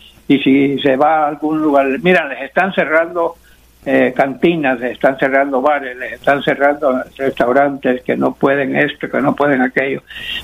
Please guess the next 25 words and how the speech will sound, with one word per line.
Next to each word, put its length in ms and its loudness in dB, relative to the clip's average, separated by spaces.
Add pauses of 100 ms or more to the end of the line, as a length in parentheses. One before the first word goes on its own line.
(100)
pero 400 0
no 240 0
pueden 280 2
cancelar 580 2
fiestas 440 0
caseras, 640 0
no 100 -4
pueden, 680 2
eh, 280 0
cancelar 640 0 (420)
toda 180 4
una 160 2
clase 420 0
de, 280 -8 (120)
de 100 -4
eventos 560 0
donde 580 0 (160)
se 140 0
pierde 580 0
esa 180 0
noción, 580 0 (480)
primero 440 4
de 80 0
la 200 2
distancia, 800 -2